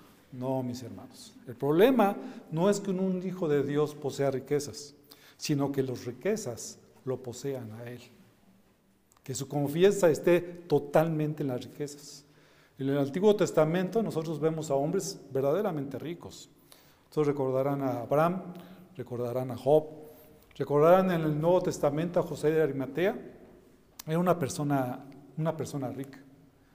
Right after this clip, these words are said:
Por eso quiero citarles ahora lo que dice el pastor español Pérez Millos, que dice que un tesoro, un tesoro es aquello que ocupa y satisface el corazón. Pueden manifestarse en distintas formas.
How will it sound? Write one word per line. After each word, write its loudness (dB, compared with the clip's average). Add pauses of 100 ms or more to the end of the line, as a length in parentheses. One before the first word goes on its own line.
(600)
Por 6
eso 2
quiero 8
citarles 6
ahora 10
lo 2
que 0
dice 2
el 0
pastor -2
español 0
Pérez -2
Millos, -6 (640)
que 0
dice 2
que 2
un 4
tesoro, 8
un 2
tesoro 6
es -2
aquello 0
que -4
ocupa 0 (140)
y -6
satisface -6
el -6
corazón. -8 (1300)
Pueden 6
manifestarse 8
en 2
distintas -2
formas. 0